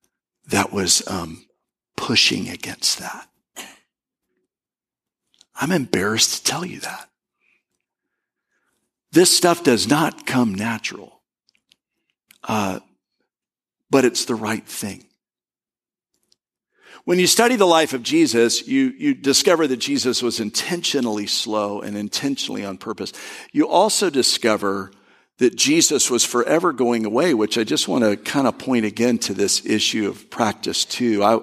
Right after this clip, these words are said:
I would call it, uh, I think it's solitude, I would say.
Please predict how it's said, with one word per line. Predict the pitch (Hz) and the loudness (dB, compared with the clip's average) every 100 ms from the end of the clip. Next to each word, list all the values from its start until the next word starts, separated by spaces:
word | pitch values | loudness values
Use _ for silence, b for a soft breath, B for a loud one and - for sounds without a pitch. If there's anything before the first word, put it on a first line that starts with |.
| - | 2
I | 120 | 0
would | 123 101 | 0 -6
call | - 101 98 | 0 2 2
it, | 98 B B B B B B - | -2 B B B B B B -4
uh, | 104 90 87 - | 0 0 -2 -4
I | - | -4
think | 98 127 - | -2 -2 -2
it's | - | -2
solitude, | - - 120 117 95 - 98 - | 0 0 2 0 -2 -4 -8 -8
I | - | -8
would | 50 | -8
say. | - - - | -6 -6 -8